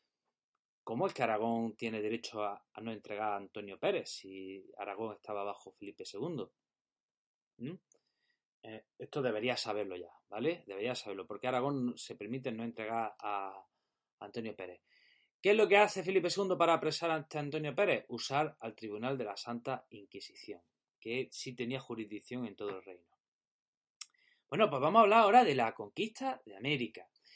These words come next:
Eh, miren, eh, ¿nada más conquistar América? Pues se firma, perdón, nada más descubrir América, en mil cuatrocientos noventa y dos se firma el Tratado de Tordesillas con Portugal, que era para repartirse los territorios que se estaban descubriendo.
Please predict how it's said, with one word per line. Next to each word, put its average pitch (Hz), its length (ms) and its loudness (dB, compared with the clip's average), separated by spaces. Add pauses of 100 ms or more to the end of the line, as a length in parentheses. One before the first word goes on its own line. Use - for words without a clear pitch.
(600)
Eh, 190 400 4
miren, 208 320 4 (600)
eh, 131 160 -6
¿nada 202 260 8
más 240 160 10
conquistar 233 400 0
América? 240 460 2
Pues 107 160 -8
se - 140 -6
firma, 156 580 2
perdón, 107 280 -6
nada 127 120 0
más 139 180 2
descubrir 107 400 -6
América, 202 440 2
en 165 100 -4
mil 117 100 -4
cuatrocientos 107 520 -8
noventa 98 260 -14
y 104 60 -8
dos 196 180 4
se 110 120 -10
firma 151 280 -2
el 117 100 -2
Tratado 143 340 -2
de 131 160 4
Tordesillas 110 580 -4
con 98 240 -16
Portugal, 104 580 -2 (540)
que 185 120 4
era 233 220 10
para 196 400 6
repartirse 139 960 0
los 170 200 -2
territorios 131 440 -2
que 127 120 -10
se 110 100 -8
estaban 143 320 -2
descubriendo. 104 840 -4